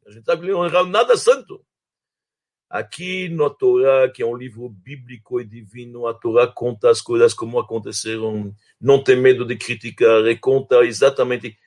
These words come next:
tem lições pra nós. Quais são as lições? A primeira lição, sem dúvida, é que David era demais seguro de si mesmo. Tinha certeza que vai passar o teste.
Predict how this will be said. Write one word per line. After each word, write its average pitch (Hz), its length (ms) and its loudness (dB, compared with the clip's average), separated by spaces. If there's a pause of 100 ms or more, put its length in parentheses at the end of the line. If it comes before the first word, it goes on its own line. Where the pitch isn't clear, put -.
(180)
tem 120 100 -14
lições 120 560 -8
pra - 200 -18
nós. - 440 -20
Quais 214 240 2
são 147 160 0
as 117 100 -4
lições? - 540 -14 (800)
A 135 80 2
primeira 190 580 4
lição, 135 480 -2
sem 113 220 -8
dúvida, 101 580 -14 (600)
é 104 80 -6
que 123 160 -8
David 120 420 2
era 123 220 4
demais 120 460 -4
seguro 110 560 -10
de 95 120 -18
si - 180 -6
mesmo. - 540 -18 (420)
Tinha 143 220 4
certeza 139 480 4
que - 60 2
vai 131 160 2
passar 113 340 -2
o 104 80 -2
teste. - 580 -12